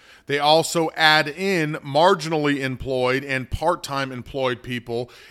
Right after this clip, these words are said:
and count them as full-time employed because you ha-, you are employed. That does not mean that,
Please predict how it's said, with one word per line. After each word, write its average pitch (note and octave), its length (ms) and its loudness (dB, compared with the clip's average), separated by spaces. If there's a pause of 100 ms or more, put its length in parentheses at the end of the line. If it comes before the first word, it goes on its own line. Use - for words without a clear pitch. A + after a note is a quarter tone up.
(120)
and C3+ 280 -4
count E3 400 -2
them C#3 240 -4
as C3+ 240 0
full-time F#3 800 0
employed B2 580 -4
because B2 400 -6
you B2 120 -4
ha-, B2 340 -2
you C3+ 200 -8
are C3+ 300 2
employed. B2+ 480 -2
That A#2+ 160 -8
does D3+ 240 -4
not C#3+ 300 -4
mean D3 500 -4 (380)
that, C3+ 400 2